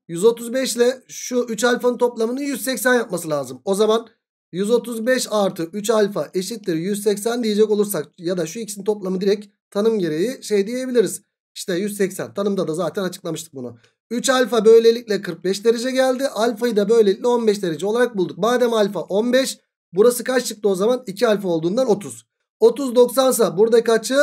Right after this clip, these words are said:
altmış derece oldu. E, U kuralından dolayı toplamlarının yüz seksen olması lazım. Altmış artı x de eşittir yüz seksen olduğundan x de böylelikle yüz yirmi derece olarak buluruz. Yani örnek üç, yüz yirmi çıktı.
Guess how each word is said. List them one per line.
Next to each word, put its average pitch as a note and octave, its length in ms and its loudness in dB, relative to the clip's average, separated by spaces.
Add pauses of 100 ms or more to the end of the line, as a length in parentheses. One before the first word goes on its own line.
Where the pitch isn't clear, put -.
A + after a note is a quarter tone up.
(220)
altmış F#3+ 360 -8
derece D#3+ 220 0
oldu. E3+ 400 2 (340)
E, D3 40 -6 (180)
U A3+ 180 -2
kuralından G3+ 480 2
dolayı E3 200 -2
toplamlarının F3 580 -2
yüz A3 200 -6
seksen G3+ 280 -2
olması D3 320 -4
lazım. A#2+ 280 -12 (360)
Altmış F#3+ 420 -4
artı G#3 460 0
x G#3+ 280 -8
de E3+ 200 0
eşittir F#3 400 -6
yüz C3+ 280 -8
seksen C3+ 360 -8
olduğundan B3 720 2 (300)
x G#3+ 260 -8
de G3 140 2
böylelikle F#3 560 2
yüz F#3 280 -2
yirmi D3 180 -2
derece D3 260 -4
olarak G3 420 0
buluruz. C3 240 -8
Yani F3+ 240 0
örnek F3+ 500 0
üç, A#3+ 340 -2 (240)
yüz E3 260 -2
yirmi F3 280 -2
çıktı. - 360 -14